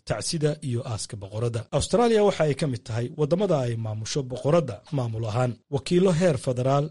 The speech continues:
iyo heer maamul goboleed. Waxayna leeyihiin awood ay ku eryi karaan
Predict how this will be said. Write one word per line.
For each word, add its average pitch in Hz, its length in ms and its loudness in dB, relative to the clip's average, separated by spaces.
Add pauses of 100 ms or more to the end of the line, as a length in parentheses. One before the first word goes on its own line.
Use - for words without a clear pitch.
iyo 160 140 2
heer 131 240 0
maamul 104 340 -6
goboleed. 120 440 0 (180)
Waxayna 196 300 2
leeyihiin 214 520 4
awood 196 420 4 (140)
ay 160 180 4
ku 156 160 -8
eryi 143 260 4
karaan 127 360 0